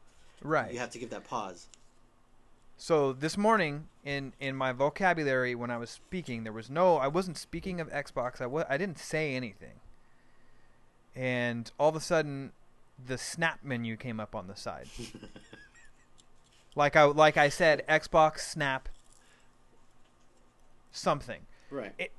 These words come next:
Speaker 1: and it, it pops up over there on the right-hand side. It squishes my screen. So I'm, what I'm watching,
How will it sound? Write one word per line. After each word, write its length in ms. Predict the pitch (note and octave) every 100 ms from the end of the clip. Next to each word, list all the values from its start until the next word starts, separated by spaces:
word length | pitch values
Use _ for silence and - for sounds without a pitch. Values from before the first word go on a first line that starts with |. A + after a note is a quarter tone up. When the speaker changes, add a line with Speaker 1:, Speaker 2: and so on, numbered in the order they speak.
| -
Speaker 1:
and 140 | F3
it, 220 | E3+ F3+
it 180 | - F3+
pops 300 | - A3 -
up 160 | A#3 -
over 200 | E3+ F#3
there 100 | G3
on 60 | F#3
the 80 | D3+
right-hand 400 | D#3+ E3+ E3 D3
side. 320 | C#3+ A2+ C3+ - - -
It 120 | C#3+
squishes 540 | - - C#4+ - C#4
my 180 | G3+ E3
screen. 580 | D#3+ - F#3+ A#2+ A2 D3+ - - - -
So 220 | - D3+ C#3+
I'm, 200 | D3 C#3+
what 160 | D#3
I'm 140 | D3+ C#3+
watching, 460 | D#3+ F3+ C#3+ C3